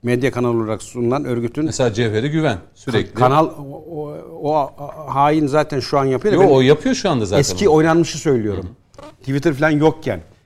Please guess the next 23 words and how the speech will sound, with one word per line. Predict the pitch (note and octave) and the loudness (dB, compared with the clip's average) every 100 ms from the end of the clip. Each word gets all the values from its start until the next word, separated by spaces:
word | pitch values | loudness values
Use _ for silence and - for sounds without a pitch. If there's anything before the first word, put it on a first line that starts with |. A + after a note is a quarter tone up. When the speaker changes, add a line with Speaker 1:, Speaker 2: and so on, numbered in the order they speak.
| _ | _
Speaker 1:
Kanal | - C#3+ D3+ | -2 2 2
Türk | E3 D3 | -2 -6
Samanyolu. | D3+ D3 D3 C#3 A#2+ F#2+ - _ _ - - - C3+ | -2 0 0 0 -2 -6 -12 _ _ -20 -18 -12 -8
Eski | B2+ - D#3 | -8 -2 -2
arşivler | C#3+ D3+ D#3 D3+ | -2 -4 -6 -4
duruyor. | C#3 D3 A2+ | -2 -2 -2
De-, | B2 | -6
açın | D3+ B2+ D#3 C#3+ | -10 -10 -6 -4
bakın. | C3+ A2 F2 _ _ _ _ _ _ _ _ | -4 -8 -12 _ _ _ _ _ _ _ _
Haberler, | _ B2 C3 D3+ D3+ C#3 - - - | _ -4 0 0 2 -2 -4 -14 -10
yedi | B2 B2+ C#3+ | -4 0 0
haberleri. | B2+ B2 G#2+ G#2 A#2+ | 0 0 -2 -4 -4
İlk | C3+ C#3 | -4 -2
haber | C#3 C#3 | -2 -2
şu. | - C3+ G2 - _ _ _ _ _ _ _ - A2 | -2 -6 -6 -10 _ _ _ _ _ _ _ -10 0
Dört | E3 E3+ | 0 0
şehidimiz | - D3+ C#3+ C#3 A2+ A2 | -2 -2 -2 -2 -4 -6
var. | F#2+ - _ _ _ _ _ _ _ - | -10 -16 _ _ _ _ _ _ _ -6
Cenaze | B2+ C3 C3+ C#3 | -2 0 0 -2
törenimiz, | C#3+ C3+ C3+ C3+ A#2+ - - | -2 -2 -2 -4 -6 -16 -18
şehitlerimiz, | - C3+ C3+ C3+ C#3+ C3+ C#3 - - _ C#3+ | -8 -4 -4 -2 -2 -2 -4 -8 -20 _ -2
ağlayan | B2+ C3 C#3 C3+ | 0 2 2 2
anneler. | B2+ B2 A#2+ G2+ - | 2 2 0 0 -4